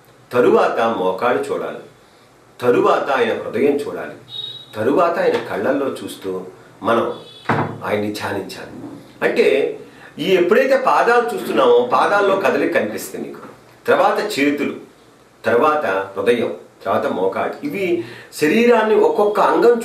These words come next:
చూసుకుంటూ మీరు వెళ్తుంటే ఆయన చూసే కొద్దీ మీరు ఆ రూపాన్ని తాదాత్మ్యం చెందుతారు.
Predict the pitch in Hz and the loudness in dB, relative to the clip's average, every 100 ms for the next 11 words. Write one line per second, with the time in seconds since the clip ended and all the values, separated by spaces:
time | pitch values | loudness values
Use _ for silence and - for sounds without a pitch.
0 | 220 208 - 226 226 262 202 151 135 139 | -4 -2 2 2 4 4 4 4 2 2
1 | 185 - - 104 104 - - - - 147 | 2 2 2 0 0 -4 -16 -8 0 2
2 | 160 170 196 233 262 240 208 214 226 180 | 2 0 2 4 4 4 4 4 4 4
3 | 165 123 143 160 175 170 151 - - - | 4 2 0 2 0 0 0 2 2 0
4 | - 120 98 - - - - | -2 -4 -4 -4 -6 -8 -14